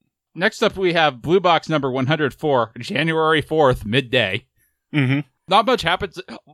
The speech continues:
Speaker 1: Much like Jujutsu Kaisen, not much happens in this chapter, but they don't have mindless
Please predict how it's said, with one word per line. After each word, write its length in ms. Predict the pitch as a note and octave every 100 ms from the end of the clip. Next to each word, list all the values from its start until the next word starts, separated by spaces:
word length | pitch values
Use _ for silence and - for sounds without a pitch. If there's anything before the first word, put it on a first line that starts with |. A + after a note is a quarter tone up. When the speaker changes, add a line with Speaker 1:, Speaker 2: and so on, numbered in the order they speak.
| _ -
Speaker 1:
Much 260 | G3+ C#4+
like 180 | B3+ G#3
Jujutsu 420 | B3+ F3 - D#3+
Kaisen, 440 | - F#3 D#3+ C#3 A#2+
not 200 | D#3+ D#3
much 220 | D3+ -
happens 380 | E3 D#3 D#3 A#2+
in 120 | B2+
this 160 | A2+ -
chapter, 480 | B2 F#2 - F#2+ G#2+ A3+
but 160 | E3+ C#3
they 120 | F3
don't 340 | D#3 E3 G3+ -
have 180 | F3 C#3+
mindless 520 | C#3+ C#3 C3+ F3+ C#3+